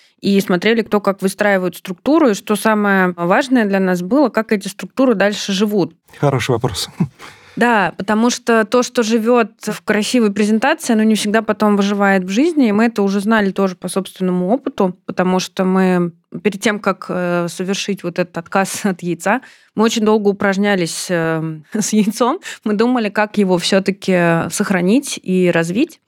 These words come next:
Speaker 1: как развить на его основе, м, а, структуру, архитектуру визуальную, и понимали, что оно всё равно нас очень сильно ограничивает. И в том числе вот подтверждение этому мы находили в,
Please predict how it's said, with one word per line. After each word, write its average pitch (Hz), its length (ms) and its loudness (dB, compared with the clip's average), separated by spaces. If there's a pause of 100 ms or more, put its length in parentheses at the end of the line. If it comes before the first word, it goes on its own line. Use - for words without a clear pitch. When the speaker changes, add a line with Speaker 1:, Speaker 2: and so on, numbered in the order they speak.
Speaker 1:
как 226 220 -2
развить 214 440 -2
на 196 80 2
его 190 220 2
основе, 202 500 2
м, 170 540 0
а, 165 160 -4
структуру, 214 800 2
архитектуру 254 640 0
визуальную, 190 640 2 (340)
и 196 440 4 (100)
понимали, 208 420 2
что 190 640 2 (280)
оно 196 640 2
всё - 160 -2
равно 202 240 2
нас 202 220 0
очень 202 160 -2
сильно 196 260 0
ограничивает. 185 800 -2 (180)
И 208 400 2
в - 100 -16
том 240 160 2
числе 240 240 0
вот 208 140 -2
подтверждение 202 640 2
этому 269 260 2
мы 202 100 2
находили 208 800 2
в, 185 800 0